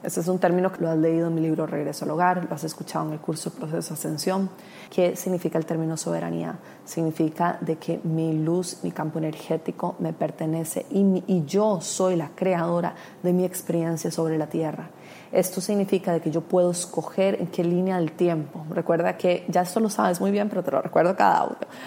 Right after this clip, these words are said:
Hay millones de líneas del tiempo ocurriendo simultáneamente, de dimensiones y de realidades ocurriendo simultáneamente. Y tú escoges en cuál quieres jugar, tú escoges cuál quieres explorar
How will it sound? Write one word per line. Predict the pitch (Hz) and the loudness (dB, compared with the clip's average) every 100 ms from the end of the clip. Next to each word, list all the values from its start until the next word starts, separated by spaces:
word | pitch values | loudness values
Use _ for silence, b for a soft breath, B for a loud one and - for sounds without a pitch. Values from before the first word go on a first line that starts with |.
| B B | B B
Hay | - 185 | 4 4
millones | 175 170 185 156 180 180 185 196 - 180 | 4 4 4 2 2 2 2 -2 -2 0
de | |
líneas | 175 170 170 180 | 2 2 2 2
del | 175 156 | 2 2
tiempo | 165 165 160 | 2 0 -2
ocurriendo | - 170 160 160 | -4 -2 0 0
simultáneamente, | 165 170 160 160 160 160 160 156 170 | -2 -2 -2 -2 0 0 -2 0 0
de | 160 | 0
dimensiones | 156 220 214 196 180 165 170 | 2 2 2 0 0 -2 0
y | 185 | 2
de | 180 | 2
realidades | 185 196 190 170 175 - | 2 4 2 2 -2 -4
ocurriendo | 175 - 165 160 160 | -8 -4 0 2 0
simultáneamente. | 160 170 156 165 165 160 165 160 160 B B B | -2 -2 -2 -2 -2 -2 -2 -2 -6 B B B
Y | 196 | -2
tú | 190 196 | 2 2
escoges | 185 - 185 196 196 | 2 2 2 2 -2
en | 170 | -2
cuál | 170 160 | 0 0
quieres | - 165 165 | 0 -2 0
jugar, | 160 156 147 - - | 0 2 0 0 -2
tú | 196 | -2
escoges | 180 185 190 185 | 2 2 2 0
cuál | - 180 175 170 | -2 2 4 2
quieres | - 175 170 170 | 0 2 2 0
explorar | 190 - - 175 165 160 165 | -6 -6 0 2 4 4 2